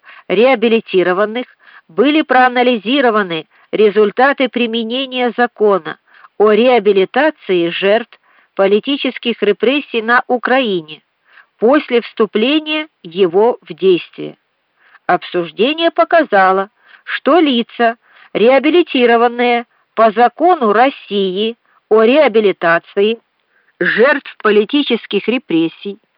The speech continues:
и проживающие в настоящее время на территории Украины, были лишены возможности получать положенную им компенсацию. Возникли проблемы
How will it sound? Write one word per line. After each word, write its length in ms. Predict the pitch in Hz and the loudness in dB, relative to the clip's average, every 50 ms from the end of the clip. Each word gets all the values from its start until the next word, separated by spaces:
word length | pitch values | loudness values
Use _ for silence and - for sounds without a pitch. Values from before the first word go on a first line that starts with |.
| _ _ - - - - - | _ _ -20 -20 -18 -6 -4
и 120 | 233 240 | -4 -2
проживающие 1080 | - - 247 240 - 240 254 240 220 277 294 294 262 233 214 190 - - - 185 180 | 0 0 0 0 2 2 0 2 2 4 4 4 4 2 2 0 -4 -4 -4 -4 -4
в 80 | 165 180 | -4 -4
настоящее 840 | 190 214 196 - - 240 240 240 269 277 285 - - - 269 269 262 | -6 -6 -6 -4 -2 -2 0 0 0 -2 -2 -2 -4 -4 -4 -4 -2
время 460 | 226 233 226 202 175 156 156 151 - _ _ _ _ _ _ _ 156 | -2 0 0 0 0 -2 -6 -14 -18 _ _ _ _ _ _ _ -6
на 140 | 185 190 | -4 -2
территории 680 | - - 196 196 196 - - 247 277 269 226 202 180 - _ | 0 0 2 2 2 0 0 -2 0 2 2 2 2 0 _
Украины, 800 | 220 - - - - 175 175 160 147 160 156 160 160 175 196 220 _ _ _ _ _ _ - - - _ | -2 -4 -2 -4 -4 -2 -2 -4 -4 -6 -10 -10 -10 -12 -16 -16 _ _ _ _ _ _ -20 -20 -20 _
были 460 | 165 160 151 196 214 240 262 277 302 | _ _ 0 2 2 2 2 2 2
лишены 680 | 285 330 302 - - 359 370 339 285 254 247 247 240 - _ _ _ _ _ _ | 2 2 2 2 2 2 0 0 -2 -6 -6 -6 -6 -8 _ _ _ _ _ _
возможности 1160 | - 165 165 160 - 160 180 165 175 196 202 190 190 - - 220 240 - - _ - 277 277 - _ _ _ _ _ _ - | -6 -4 -2 -2 -2 -2 -4 -4 -2 0 0 0 -2 -2 -4 -6 -6 -6 -8 _ -6 -6 -6 -8 _ _ _ _ _ _ 0
получать 720 | 226 233 233 240 247 233 - - 269 294 294 294 - - | 0 2 2 2 0 0 0 0 0 0 0 0 -4 -4
положенную 920 | - 226 214 208 196 196 196 208 214 190 214 247 254 262 294 294 294 285 - _ - | 0 2 2 4 4 4 2 2 2 2 0 -2 -2 -2 -2 -4 -2 -4 -6 _ -6
им 220 | 190 208 233 233 226 _ | -4 -4 -4 -4 -6 _
компенсацию. 960 | - 254 240 220 262 262 - _ - - 185 165 156 - _ - - 151 143 _ _ _ _ _ _ _ _ _ _ _ _ - - - - | -4 -4 -4 -4 -6 -8 -8 _ -4 -2 -2 -2 -2 -4 _ -20 -20 -20 -20 _ _ _ _ _ _ _ _ _ _ _ _ -20 -20 -20 -16
Возникли 680 | - 170 180 247 254 214 214 240 311 349 349 - 349 359 | -6 -2 0 2 2 0 0 0 0 0 2 2 2 2
проблемы 760 | 349 - 302 311 269 196 190 185 185 180 185 180 190 - | 2 2 0 0 0 0 0 2 2 2 0 -2 -6 -10